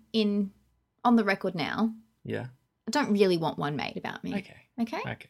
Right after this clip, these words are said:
Speaker 1: So, in however many years when I die, this will be the record
Speaker 2: Mm-hmm.
Speaker 1: evidence.
Speaker 2: Okay, good.
Speaker 1: Unless there's, like, a good reason.
Speaker 2: Okay.
Speaker 1: Unless it's, like, you know
Speaker 2: Well, that's the thing. People like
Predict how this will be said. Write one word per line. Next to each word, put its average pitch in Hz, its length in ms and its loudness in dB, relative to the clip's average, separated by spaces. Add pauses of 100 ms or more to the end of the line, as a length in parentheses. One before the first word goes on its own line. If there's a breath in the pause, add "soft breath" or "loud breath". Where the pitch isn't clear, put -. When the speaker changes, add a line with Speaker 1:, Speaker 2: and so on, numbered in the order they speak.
(160)
Speaker 1:
So, 208 500 0 (1000)
in 220 420 2 (580)
however 247 260 2
many 220 200 6
years 175 640 -2 (200)
when 202 200 -4
I 175 120 0
die, 165 460 -4 (1300)
this 208 180 4
will 190 80 0
be 180 120 0
the 165 100 -4
record - 480 -8 (180)
Speaker 2:
Mm-hmm. 110 160 -10
Speaker 1:
evidence. - 560 -10 (240)
Speaker 2:
Okay, 120 220 -12 (120)
good. 113 160 -8 (280 loud breath)
Speaker 1:
Unless 427 220 0
there's, 392 140 4
like, 302 120 2
a 277 80 4
good 214 180 4
reason. - 480 -4 (180)
Speaker 2:
Okay. - 280 -4 (100)
Speaker 1:
Unless 285 280 2
it's, - 120 -6
like, 160 300 0
you 185 60 -2
know 151 180 -6
Speaker 2:
Well, 139 80 -4
that's 143 180 -2
the 127 60 -6
thing. 113 400 -2
People 127 200 -8
like 113 280 -2